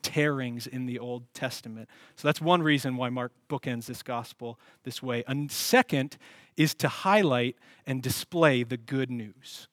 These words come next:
To highlight and display the good news. You remember verse one, Mark one one, "The beginning of the gospel, the good news of Jesus Christ, the Son of God."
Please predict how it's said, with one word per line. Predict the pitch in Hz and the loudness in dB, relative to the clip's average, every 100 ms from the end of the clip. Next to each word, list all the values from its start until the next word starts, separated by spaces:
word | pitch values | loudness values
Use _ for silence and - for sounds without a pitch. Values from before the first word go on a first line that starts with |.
| _ | _
To | - 123 | -12 -8
highlight | - 175 185 185 185 | 2 6 8 6 4
and | 151 139 | 0 -4
display | 131 - - 156 131 113 113 - - - _ | -4 -8 -6 -4 -4 -4 -10 -16 -20 -20 _
the | 135 | -6
good | 127 135 | 0 2
news. | 131 113 | 2 0
You | 139 | 0
remember | 143 170 165 | 2 4 2
verse | 151 160 - | 2 0 0
one, | 147 135 151 | -2 0 -2
Mark | 131 131 | -6 -8
one | 135 131 | -4 -4
one, | 127 127 156 - - | -2 -4 -6 -12 -10
"The | 143 | -4
beginning | 131 151 170 190 185 | 0 6 8 8 8
of | 165 | 6
the | 185 | 6
gospel, | 202 208 - - - 123 107 _ _ _ - | 8 8 8 0 -6 -6 -8 _ _ _ -10
the | 139 | -10
good | 117 165 175 175 | -2 4 6 6
news | 175 196 175 107 101 - - - _ _ _ - | 4 2 2 0 -4 -6 -6 -10 _ _ _ -2
of | 135 | -2
Jesus | 123 156 151 147 | 2 2 2 0
Christ, | - - 135 120 - - | -2 -2 -2 -4 -10 -12
the | 131 | -10
Son | - 135 | -6 -6
of | 135 | -6
God." | 135 120 98 | -6 -8 -10